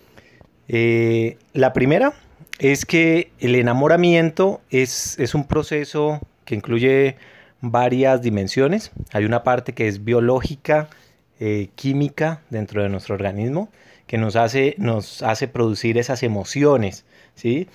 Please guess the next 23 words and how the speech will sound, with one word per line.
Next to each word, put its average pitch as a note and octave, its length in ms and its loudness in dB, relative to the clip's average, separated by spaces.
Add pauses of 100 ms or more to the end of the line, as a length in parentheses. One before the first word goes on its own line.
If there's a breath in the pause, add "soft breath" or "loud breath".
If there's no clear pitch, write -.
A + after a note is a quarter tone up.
(320 soft breath)
Pero A#2 120 0
también A#2+ 260 2
hay D3+ 180 2
una D#3 200 2
fuer-, D#3 440 2
hay C3+ 200 2
un C#3+ 80 -2
fuerte D3 260 2
componente B2 460 0
que D3+ 80 -2
es B2 60 -2
de C#3+ 100 0
percepción, C#3+ 720 0
de G#2+ 120 -2
cómo B2+ 180 -4
estamos D3 320 -2
percibiendo B2 760 0 (380 loud breath)
a G#2+ 240 0
esa C3 320 0
persona B2+ 360 -2
que C#3+ 80 -8
está C3 200 -2
ahí, D3 400 0